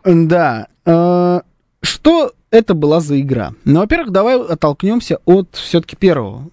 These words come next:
первых матчей. Мы так или иначе будем про них говорить, да? Насколько тренеры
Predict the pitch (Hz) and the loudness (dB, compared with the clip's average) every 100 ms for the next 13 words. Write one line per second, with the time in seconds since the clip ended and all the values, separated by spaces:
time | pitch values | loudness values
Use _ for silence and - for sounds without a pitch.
0 | _ - 127 120 165 277 - 127 127 139 | _ 0 0 0 -2 -2 -2 -4 -4 -4
1 | 127 147 156 131 117 107 98 113 107 98 | -2 0 0 -2 -8 -8 -8 -6 -6 -6
2 | 117 120 254 302 135 170 233 _ - - | -6 -4 -4 -4 -4 -4 -6 _ -20 -12
3 | - 143 - 262 - 202 208 156 131 120 | 0 0 2 -4 0 0 2 0 -2 -6
4 | 101 | -8